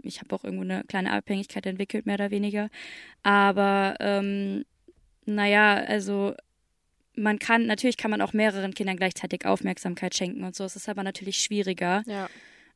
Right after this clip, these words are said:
Speaker 1: Ähm, und, äh, ja, also im Endeffekt kann ich jetzt eh nichts mehr dran ändern. Ich habe halt irgendwann mein Schicksal als Einzelkind akzeptiert. Ähm,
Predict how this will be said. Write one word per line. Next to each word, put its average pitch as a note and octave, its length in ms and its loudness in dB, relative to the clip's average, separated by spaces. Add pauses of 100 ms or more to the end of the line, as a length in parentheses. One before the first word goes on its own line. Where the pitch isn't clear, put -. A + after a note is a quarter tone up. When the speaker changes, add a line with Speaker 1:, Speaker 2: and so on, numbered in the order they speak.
Speaker 1:
Ähm, F#3+ 560 -4 (800)
und, G3 540 -4
äh, F#3+ 360 -4 (380)
ja, A3 420 2
also G#3+ 240 -2 (380)
im A3 100 0
Endeffekt C4+ 540 4 (140)
kann A3+ 180 4
ich A#3+ 120 4
jetzt - 220 2
eh G#3+ 80 4
nichts A#3+ 220 6
mehr G#3 100 6
dran F#3+ 180 2
ändern. A#3+ 260 6
Ich G#3 140 2
habe G#3 140 -2
halt G3 120 2
irgendwann G3 360 6
mein F#3 160 2
Schicksal G3+ 360 2
als F#3 160 0
Einzelkind G3 500 -2
akzeptiert. A3 640 2 (560)
Ähm, G3 760 0